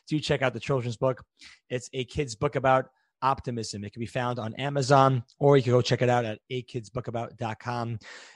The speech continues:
Uh, and you can check out the book on optimism that is written by yours truly, Mayor K. Thank you so much. Okay, so today we have an amazing, interesting, talented, and creative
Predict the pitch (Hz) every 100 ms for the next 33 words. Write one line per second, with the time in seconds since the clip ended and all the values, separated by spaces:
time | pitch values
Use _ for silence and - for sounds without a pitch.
0 | _ 120 110 107 113 113 110 - 117 117
1 | 107 101 117 107 - 117 110 104 117 -
2 | 107 104 107 98 104 104 104 - 120 113
3 | 117 113 113 113 117 - 160 139 92 85
4 | 107 104 101 117 95 82 _ _ _ _
5 | _ - 135 120 117 120 107 113 104 -
6 | _ - 170 196 165 110 - 208 165 101
7 | - 180 165 131 135 135 147 135 127 131
8 | 131 151 143 123 120 - - 160 - 127
9 | - 120 104 - - 180 165 139 123 113
10 | - 131 123 117